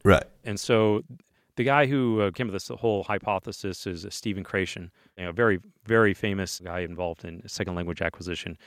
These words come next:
Speaker 2: His theory was really revolutionary at the time, and the idea is that we learn best at our level plus one. And so that debate has always been, though, what is plus one?
Speaker 1: Right, right.
Speaker 2: Extensive reading is kind of a natural outcrop of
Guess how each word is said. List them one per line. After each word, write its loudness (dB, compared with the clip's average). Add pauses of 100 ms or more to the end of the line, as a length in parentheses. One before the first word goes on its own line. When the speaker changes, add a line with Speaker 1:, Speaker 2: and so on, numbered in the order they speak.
(120)
Speaker 2:
His -4
theory -2
was -2 (100)
really 4
revolutionary 4
at -4
the -10
time, -6
and -8
the -2
idea 0
is -2
that -2 (220)
we 2
learn 2
best 2
at -6
our 6
level 0
plus -2
one. -6 (640)
And -2
so 4
that 2
debate 0
has -6
always 0
been, -2
though, 0 (240)
what 2
is -2 (260)
plus -4
one? -2
Speaker 1:
Right, 4 (300)
right. -8
Speaker 2:
Extensive -2
reading 0
is 0
kind -4
of -6
a -4
natural -4 (100)
outcrop 0 (460)
of 4